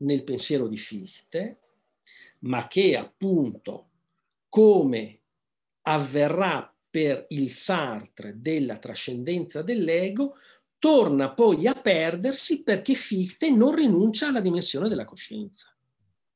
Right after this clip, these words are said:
Ecco, da questo punto di vista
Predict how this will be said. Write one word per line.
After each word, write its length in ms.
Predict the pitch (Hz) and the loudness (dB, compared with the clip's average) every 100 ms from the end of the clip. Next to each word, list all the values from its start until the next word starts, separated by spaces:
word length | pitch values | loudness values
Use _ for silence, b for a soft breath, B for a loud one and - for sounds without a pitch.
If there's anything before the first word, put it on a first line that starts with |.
| _ _ _ _ _ _ _ _ _ _ - | _ _ _ _ _ _ _ _ _ _ -10
Ecco, 260 | 143 - | -8 -6
da 140 | 127 160 | -6 -2
questo 340 | 240 226 - | 0 0 0
punto 300 | 196 220 196 | 0 0 0
di 120 | 240 277 | 2 2
vista 640 | 165 208 214 - 262 | 2 -2 -2 -2 -4